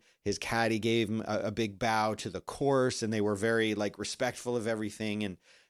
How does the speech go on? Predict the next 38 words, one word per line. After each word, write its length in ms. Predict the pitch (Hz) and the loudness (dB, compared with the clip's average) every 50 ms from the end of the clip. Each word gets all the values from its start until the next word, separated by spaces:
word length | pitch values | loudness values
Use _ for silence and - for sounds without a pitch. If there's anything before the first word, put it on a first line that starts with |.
| _ _ - | _ _ -10
so, 420 | - - - 131 123 120 113 110 | -6 0 2 4 6 6 6 6
uh, 380 | 110 113 110 107 110 110 107 104 | 6 6 6 4 4 4 2 0
so 160 | - - 135 | 0 0 0
this 180 | 123 139 - 156 | 2 0 0 0
is 160 | 147 113 120 | -2 0 0
really 240 | 139 143 139 143 135 | 2 2 2 2 0
cool. 460 | - - 170 170 127 92 80 - - _ _ _ _ _ _ _ _ - | 0 0 0 0 2 0 -2 -4 -8 _ _ _ _ _ _ _ _ -4
And 340 | 98 113 113 113 110 107 - | 0 0 2 2 0 0 -2
I, 240 | - - 107 104 - | -2 0 -2 0 0
I 120 | - 113 110 | -2 -2 -2
think 200 | - 127 120 107 | -2 -2 0 0
this 180 | 123 113 - | 0 0 0
is 120 | 120 113 - | -2 -4 -2
great. 340 | - 127 127 113 98 82 82 | 2 4 4 4 4 2 0
He 140 | 117 117 101 | 0 0 2
had 160 | 110 110 101 | 2 2 0
a 40 | 98 | 0
press 280 | - - 147 135 - | 0 0 0 0 0
conference 520 | - - - 113 110 107 - 113 107 104 - | -2 -2 -2 -2 -2 0 0 -2 -2 -2 -2
after, 400 | - 107 113 113 - - 110 104 | -2 -2 -2 -2 0 0 0 0
and 100 | 101 98 | 0 0
he 120 | 107 107 | -2 -2
said, 220 | 101 - 113 101 101 | -2 0 0 -2 -2
"It's 160 | 98 - - | -4 -4 0
thrilling 340 | - 139 147 151 151 147 135 | 2 4 4 6 4 2 0
to 80 | 139 110 | -2 -4
think 340 | - - 135 131 123 - - - - _ _ - | -4 -2 -2 -2 -2 -4 -10 -16 -20 _ _ 0
that 120 | 120 110 | 2 4
there 100 | 120 110 | 4 4
are 60 | 107 | 6
a 20 | 107 | 6
lot 160 | 120 131 131 | 4 4 4
of 80 | 113 | 4
youngsters 480 | 107 113 127 143 139 - - 131 120 104 | 2 2 2 2 0 0 0 0 0 0
in 60 | 117 | 0
Japan 340 | 92 104 104 113 113 113 107 | -2 -4 -4 -2 -2 0 0
watching 320 | 101 101 101 - - 107 | 0 0 0 -2 -2 -4
today. 400 | 104 101 92 107 107 107 107 107 | -4 -4 -2 0 0 0 0 -2